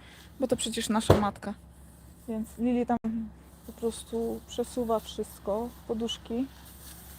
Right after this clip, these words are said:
Sorry za efekty, y,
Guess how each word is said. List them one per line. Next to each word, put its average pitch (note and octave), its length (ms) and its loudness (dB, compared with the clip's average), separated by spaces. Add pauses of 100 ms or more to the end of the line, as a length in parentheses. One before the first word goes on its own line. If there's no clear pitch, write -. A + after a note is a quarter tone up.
(2250)
Sorry A#3 220 6
za A3+ 120 8
efekty, A#3+ 440 10
y, G#3+ 500 12